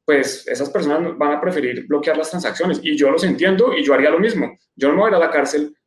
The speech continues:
por, por no bloquear las transacciones. Entonces, el problema es que hay una red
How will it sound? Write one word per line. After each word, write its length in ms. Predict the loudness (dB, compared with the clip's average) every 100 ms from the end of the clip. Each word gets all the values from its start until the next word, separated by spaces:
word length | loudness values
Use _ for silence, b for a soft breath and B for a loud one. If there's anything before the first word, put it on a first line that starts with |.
| _
por, 360 | 2 2 2 -2
por 160 | -4
no 140 | -4 -4
bloquear 260 | -4 -2
las 160 | -4 -4
transacciones. 600 | -10 -10 -12 -12 -12 -20 b b
Entonces, 400 | -4 0 0 2
el 100 | 0
problema 520 | 2 2 4 2 2 0
es 120 | 0
que 360 | -2 -2 -4 -4
hay 100 | -2
una 180 | 0 2
red 260 | 4 2